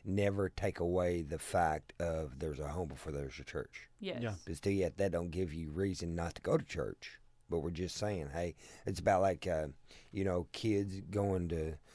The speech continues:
Speaker 1: Sunday school or kids going to nursery or kids going to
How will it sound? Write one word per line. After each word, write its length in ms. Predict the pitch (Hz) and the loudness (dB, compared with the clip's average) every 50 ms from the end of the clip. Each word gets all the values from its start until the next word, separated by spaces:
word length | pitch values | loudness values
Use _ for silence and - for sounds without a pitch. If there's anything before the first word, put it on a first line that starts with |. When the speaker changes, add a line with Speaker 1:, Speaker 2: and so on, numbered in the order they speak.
| - - - - | -20 -20 -20 -14
Speaker 1:
Sunday 380 | - - - 107 107 101 95 87 | -4 2 4 4 6 6 4 2
school 240 | - - 101 98 | 0 4 4 6
or 220 | 98 98 92 87 80 | 8 8 6 4 2
kids 360 | - - 104 101 98 92 95 | 2 2 4 4 4 4 2
going 260 | 92 101 95 95 92 87 | 2 2 2 4 2 2
to 40 | 90 | 2
nursery 540 | 92 90 90 92 - - - 92 92 92 85 | 2 4 4 4 2 2 2 4 4 4 4
or 80 | 82 | 2
kids 380 | 78 - - 101 98 95 90 85 | 0 -2 0 2 2 2 0 0
going 240 | 92 92 92 92 85 | -2 0 0 0 0
to 180 | 85 80 76 | 0 -2 -2